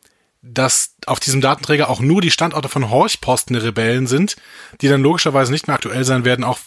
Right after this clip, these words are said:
äh, wenn sie sie entschlüsselt haben. Das hat uns später auch nochmal jemand anders geschrieben, dass Vok da von vornherein sagt, oder Vok oder auch der Andorianer, glaub ich, der da vor Ort ist, sagt, ja gut, äh, bis die die entschlüsselt haben, äh, sind wir schon längst weg.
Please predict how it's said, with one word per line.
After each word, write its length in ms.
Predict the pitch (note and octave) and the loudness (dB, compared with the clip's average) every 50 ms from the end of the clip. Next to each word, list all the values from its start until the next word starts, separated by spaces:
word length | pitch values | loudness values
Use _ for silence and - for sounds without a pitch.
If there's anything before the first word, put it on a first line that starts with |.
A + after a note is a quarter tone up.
| - - - | -20 -12 -8
äh, 320 | B2 A#2+ A#2+ A#2 A2+ G#2 | -4 -2 -2 -2 -2 0
wenn 160 | A2 B2 B2+ C3 | 0 0 0 0
sie 140 | B2+ B2 | 0 0
sie 240 | A#2+ G#2+ G#2 A2+ B2 | -2 -2 -2 -4 -2
entschlüsselt 420 | - A#2+ - - C3+ - A2+ G2 - | -2 -2 -2 -2 -2 -4 -4 -4 -4
haben. 280 | G2+ G2 F#2 F#2+ F#2+ - - - - - - | -4 -4 -4 -4 -6 -8 -12 -20 -20 -12 -8
Das 120 | - A2 | -4 -2
hat 60 | B2 | -2
uns 140 | C3+ A#2+ - | 0 0 0
später 280 | - - C3 A#2+ A#2+ F#2 | 0 0 0 0 0 0
auch 160 | B2+ C3 - | 0 0 0
nochmal 260 | D#3 C3+ - C#3 C3+ | -2 -2 0 0 2
jemand 260 | B2+ B2+ B2+ A#2 - | 2 2 0 0 0
anders 240 | - A#2+ C#3+ C#3+ - | 0 0 0 0 0
geschrieben, 400 | - C3 - - C#3 C3+ C#3+ C#3 - - - - - - - - - | 0 0 0 0 0 0 -2 -2 -4 -8 -16 -16 -16 -18 -20 -10 -4
dass 260 | - B2+ A#2+ - - - | 0 0 0 0 -2 -4
Vok 340 | - A#2 G#2+ C3 - - - | -4 -2 0 0 0 0 0
da 320 | C#3+ C3 B2 B2+ B2+ A#2 | 0 0 2 0 0 -2
von 160 | - - A#2+ | -2 -4 -4
vornherein 500 | - - B2 B2+ B2+ B2 A2+ A#2 A#2+ A#2+ | -2 0 0 2 2 2 2 0 0 0
sagt, 220 | A2 A#2 A#2+ - A#2 | 0 -2 -2 -2 -2
oder 200 | A#2 A#2 A#2 - - | -2 -2 -2 -2 -6
Vok 320 | G#2+ G2+ A#2+ C#3 - - | -4 -2 -2 0 0 -2
oder 340 | C3+ A#2 A#2 A#2 A#2 A#2 - | -2 0 0 0 0 0 0
auch 120 | A#2 - | -2 -2
der 180 | - - A#2 G#2+ | -2 -2 -2 0
Andorianer, 640 | A2+ A2+ A2 A2+ A2 A2 A2+ B2 C3+ C#3+ C#3 C#3 B2+ | 0 -2 -2 -2 0 0 2 2 2 2 0 0 0
glaub 220 | C3 C3 C3 C3 | 0 0 0 0
ich, 120 | C3 - | -2 -2
der 200 | - C3 B2+ B2+ | -2 0 0 2
da 280 | A#2+ B2 B2 B2+ B2+ G#2+ | 2 2 2 0 0 -2
vor 200 | - - B2 - | -2 -2 0 0
Ort 180 | A#2+ B2+ B2 A#2+ | 0 -2 -2 -4
ist, 220 | B2 - - - - - - - - - - - - - | -6 -6 -6 -8 -12 -18 -18 -18 -16 -16 -18 -20 -18 -12
sagt, 380 | - - A2+ A#2 A2+ - - - | -8 -6 -6 -6 -6 -8 -8 -4
ja 160 | A#2+ A#2 A#2 | -4 -2 -2
gut, 240 | A2+ A#2+ A2+ - - | -2 -4 -6 -6 -8
äh, 160 | - - - - | -12 -12 -12 -8
bis 280 | A#2+ A2 C#3 - - - | -4 0 0 0 2 2
die 160 | C3+ B2+ A#2 | 2 2 2
die 100 | B2+ B2 | 2 0
entschlüsselt 420 | A#2 - - D3 B2+ - C#3 - | 0 0 -2 0 0 0 0 2
haben, 380 | A#2+ B2 B2+ B2 B2 B2 B2 - | 2 2 2 2 0 -2 -2 -4
äh, 180 | A#2+ A#2+ A#2 | -4 -4 -2
sind 140 | A2 A#2 B2 | -2 -2 0
wir 80 | A#2+ A2 | 0 0
schon 140 | - A2+ G#2+ | 0 0 0
längst 240 | G#2+ G2+ - - | -2 -2 -4 -6
weg. 200 | D#2+ D2 - - | -8 -8 -10 -12